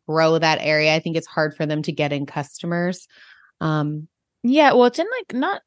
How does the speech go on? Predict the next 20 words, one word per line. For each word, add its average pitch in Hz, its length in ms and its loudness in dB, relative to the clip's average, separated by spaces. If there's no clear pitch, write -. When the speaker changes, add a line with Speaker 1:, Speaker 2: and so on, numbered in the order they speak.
Speaker 2:
secluded, 202 640 -6
but 185 120 -6
it's 190 160 -6
just 233 180 -10
not 269 140 -4
in, 220 140 -2
like, 180 180 -4
a 170 40 -10
high 180 340 0
traffic 175 560 -4
area, 156 440 0
like, 156 340 -4
where 147 460 2
Vanderpump 165 540 0
Disneyland 139 560 -6
is. - 280 -12
Speaker 1:
Yeah, 208 200 0
that 185 180 -4
was 233 120 -4
a 240 100 -4